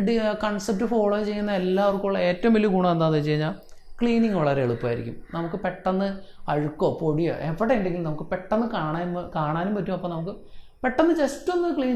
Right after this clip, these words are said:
ചെയ്യാനൊക്കെ വളരെ എളുപ്പമാണ്. ഇപ്പോൾ ഈ ഒരു വർഷം കൊണ്ടുള്ള ഞങ്ങളുടെ ഒരു എക്സ്പീരിയൻസ് എന്ന് പറയുകയാണെന്നുണ്ടെങ്കിൽ, ആ, നമ്മൾ എവിടെയെങ്കിലുമൊക്കെ കണ്ട് എന്തെങ്കിലും കണ്ട് അതൊക്കെ നമ്മുടെ വീട്ടിലേക്ക് കൊണ്ടുവരാതെ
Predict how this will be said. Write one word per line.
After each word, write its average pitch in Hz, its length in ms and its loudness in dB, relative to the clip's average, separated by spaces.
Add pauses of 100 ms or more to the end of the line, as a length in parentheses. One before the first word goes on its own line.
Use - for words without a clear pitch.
ചെയ്യാനൊക്കെ 220 540 0
വളരെ 175 280 2 (180)
എളുപ്പമാണ്. 135 440 -2 (680)
ഇപ്പോൾ - 180 -4
ഈ 170 100 4
ഒരു 208 160 0
വർഷം 175 460 -4
കൊണ്ടുള്ള 175 360 -2
ഞങ്ങളുടെ 156 240 -4
ഒരു 160 100 -2
എക്സ്പീരിയൻസ് 151 500 -6
എന്ന് 151 140 -4
പറയുകയാണെന്നുണ്ടെങ്കിൽ, 135 680 -8 (720)
ആ, 180 40 2 (720)
നമ്മൾ 233 280 6 (640)
എവിടെയെങ്കിലുമൊക്കെ 254 640 2 (100)
കണ്ട് 185 360 0 (300)
എന്തെങ്കിലും 214 520 -2
കണ്ട് 165 260 -2 (200)
അതൊക്കെ 233 500 -4
നമ്മുടെ 220 320 -2
വീട്ടിലേക്ക് 190 460 -4
കൊണ്ടുവരാതെ 156 600 -4